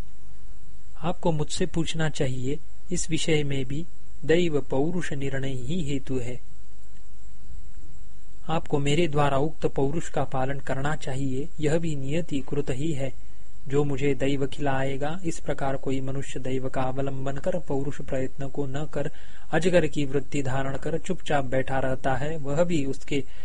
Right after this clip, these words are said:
अनुरूप पूर्व जन्म के कर्मों से उद्बोधित नियति के कारण ही होता है, यह निश्चय है। यदि पहले भी कोई पुरुष निर्व्यापार ही रहेगा,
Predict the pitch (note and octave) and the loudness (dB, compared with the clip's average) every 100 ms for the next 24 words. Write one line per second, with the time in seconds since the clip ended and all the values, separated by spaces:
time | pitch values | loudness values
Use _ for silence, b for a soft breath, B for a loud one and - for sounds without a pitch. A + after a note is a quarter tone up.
0 | B B - D#3 D#3+ E3 D3 C#3 - F3+ | B B 0 0 2 2 0 0 0 0
1 | C#3+ C3 C#3+ D3+ D3 C3+ D3 C3+ - C#3+ | 2 0 0 0 0 0 0 0 2 0
2 | C3+ C3+ C3 D#3 E3+ B B - E3 D3+ | 0 0 0 0 0 B B 0 2 2
3 | B2+ F#3+ D#3+ D3+ C3+ - C#3+ D#3 F#3 - | 4 4 4 2 0 0 0 0 0 0
4 | D3+ C#3 C3+ C3+ C3 C#3+ C3 C#3+ D#3 C#3+ | 0 0 0 0 0 0 0 0 0 0
5 | - C3+ B2+ C3+ C3+ C#3 D3+ C#3 - C#3 | 0 0 0 0 0 0 0 0 0 0
6 | C3 B2+ - - - - - - - - | 0 0 0 0 0 0 0 0 -2 -2
7 | - b b b b b - C#3 C#3+ F#3+ | -2 b b b b b 0 2 2 2
8 | F3+ C3 D3+ F3 D3+ D#3+ B2+ - E3+ E3 | 2 2 2 2 2 2 0 2 2 2
9 | E3+ D#3+ - C3+ - D3 F3+ C#3 C#3+ C3+ | 2 2 0 -2 0 0 2 2 2 4
10 | E3 D#3+ D#3 C3 E3+ D#3 D3 D3 C#3 | 4 4 4 2 2 2 2 2 0